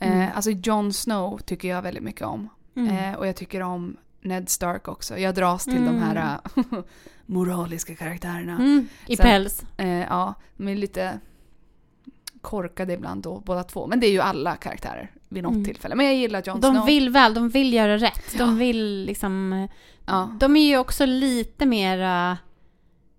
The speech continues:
Speaker 1: svartvita på ett sätt.
Speaker 2: Ja, på ett sätt är de
Speaker 1: Kanske
Speaker 2: det.
Speaker 1: lättare därför att tycka om.
Speaker 2: Ja. Och speciellt i, i T V-serien så är ju Jon Snow väldigt mycket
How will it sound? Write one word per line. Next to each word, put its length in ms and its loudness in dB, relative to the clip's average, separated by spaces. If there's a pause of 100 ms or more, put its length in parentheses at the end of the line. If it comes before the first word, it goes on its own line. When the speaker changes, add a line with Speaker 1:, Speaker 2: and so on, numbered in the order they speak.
(380)
Speaker 1:
svartvita 1120 -10 (240)
på 80 -10
ett 200 -12
sätt. 80 0
Speaker 2:
Ja, 240 4
på 60 2
ett 140 -2
sätt 120 -6
är 40 -10
de 60 -6
Speaker 1:
Kanske 160 -2
Speaker 2:
det. 60 -2
Speaker 1:
lättare 340 0
därför 300 0
att 100 -6
tycka 300 -4
om. 340 -4
Speaker 2:
Ja. 260 -2 (520)
Och 80 -8
speciellt 560 -2
i, 340 -2 (200)
i 220 -4
T 220 -4
V-serien 600 -4
så 140 -4
är 200 -8
ju 180 -10
Jon 240 -10
Snow 300 -10
väldigt 280 -4
mycket 360 -10